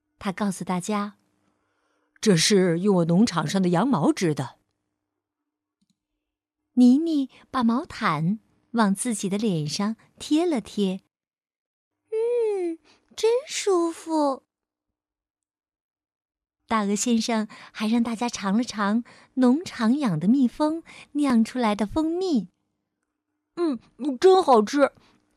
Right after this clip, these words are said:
”“哎，真好吃啊，真好吃啊。”“嗯，好吃啊。”大家一边香甜地吃着，一边赞不绝口。大鹅先生拿出新鲜的牛奶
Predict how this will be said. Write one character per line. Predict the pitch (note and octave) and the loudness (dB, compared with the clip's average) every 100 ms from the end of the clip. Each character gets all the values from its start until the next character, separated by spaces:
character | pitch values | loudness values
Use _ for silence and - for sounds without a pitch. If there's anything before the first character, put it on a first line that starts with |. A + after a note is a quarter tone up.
| _ | _
”“哎， | B3+ | -6
真 | B3+ C4 | -4 -6
好 | C4 A3+ | 0 0
吃 | G3 A#3+ B3 | 0 -2 0
啊， | A3+ | 0
真 | - F#4 C4+ | -2 -2 2
好 | A#3+ | 2
吃 | G#3 - C#4 | 0 -4 0
啊。 | B3 E3+ _ _ _ _ _ _ _ _ _ A#3+ | 0 0 _ _ _ _ _ _ _ _ _ 4
”“嗯， | A#3+ A3 E3 C#3+ | 6 8 6 2
好 | E3 - F3 | -6 -6 -6
吃 | D3 - A3+ G3 F3+ | -4 -4 -2 0 0
啊。” | D#3 C3+ - _ _ _ _ _ _ _ _ _ | -4 -8 -18 _ _ _ _ _ _ _ _ _
大 | - B3 | -8 -6
家 | C#4 C4+ C4+ - - _ | -4 -4 -6 -14 -20 _
一 | E4 D#4 | -4 -2
边 | D4+ | -2
香 | D4+ F4 F4+ | -2 -2 -4
甜 | - C4 | -2 0
地 | C4+ | 0
吃 | - - E4+ | -2 -2 -2
着， | F4 B3+ G3 G3+ _ _ _ | 0 -2 -2 -8 _ _ _
一 | B3 A3+ | -4 -2
边 | B3 B3 C4 - - | 0 0 -2 -8 -18
赞 | - F4 E4+ C4+ | -6 -6 -2 -2
不 | A3 | -2
绝 | G3+ G#3 G3+ | -2 -2 -2
口。 | - F3+ D3 - _ _ _ _ _ _ _ _ _ _ _ _ _ _ _ _ _ | -4 -6 -6 -8 _ _ _ _ _ _ _ _ _ _ _ _ _ _ _ _ _
大 | A3 G3 | -8 -4
鹅 | F#3 | -4
先 | - A#3 | -2 0
生 | A3 A3 G3 G3 - - _ | 0 -2 -4 -6 -16 -20 _
拿 | A#3+ C4 | -4 -2
出 | D4 | -4
新 | C#4 - F4 | -4 -4 -4
鲜 | E4 | -2
的 | C4 | 2
牛 | A#3 A3 B3+ | 4 4 0
奶 | E4+ A3 D#3+ | -4 -6 -6